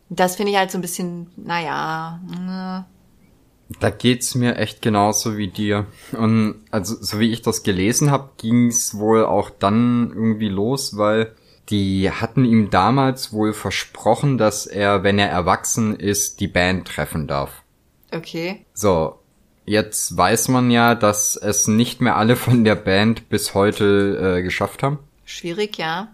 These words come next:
Speaker 1: Also
Speaker 2: Ja.
Speaker 1: treffen.
Speaker 2: <laughs> Und, äh, ja, irgendwie, ich weiß nicht, haben wohl die, die restlichen Bandmitglieder wollten das nicht oder keine Ahnung. Und das ist wohl auch das, was ihn so abfuckt. Und, ja.
Speaker 1: Ja?
Speaker 2: Ja.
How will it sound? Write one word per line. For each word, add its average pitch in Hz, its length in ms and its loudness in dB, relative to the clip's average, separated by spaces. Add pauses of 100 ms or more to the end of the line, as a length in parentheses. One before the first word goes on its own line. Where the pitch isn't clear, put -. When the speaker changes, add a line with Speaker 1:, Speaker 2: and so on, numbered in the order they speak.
(600)
Speaker 1:
Also 165 160 -4
Speaker 2:
Ja. 90 100 4
Speaker 1:
treffen. 147 560 0
Speaker 2:
<laughs> - 720 -20
Und, 95 560 4
äh, 87 600 0
ja, 95 120 2
irgendwie, 113 680 0 (460)
ich - 160 -8
weiß 104 220 2
nicht, 92 120 -2
haben 110 200 2
wohl 110 160 6
die, 101 220 -2
die 98 120 -4
restlichen 107 560 -2
Bandmitglieder 104 800 2
wollten 135 340 2
das 131 200 -2
nicht 127 160 -4
oder 95 160 0
keine 104 360 0
Ahnung. 101 280 -2
Und 92 120 -4
das 101 160 -2
ist - 180 -4
wohl 104 200 0
auch 92 180 0
das, - 300 -4
was 92 180 -4
ihn 90 120 -4
so - 140 -8
abfuckt. - 680 -8
Und, 76 240 -8 (220)
ja. 110 160 -12
Speaker 1:
Ja? 170 420 -2 (920)
Speaker 2:
Ja. - 380 -8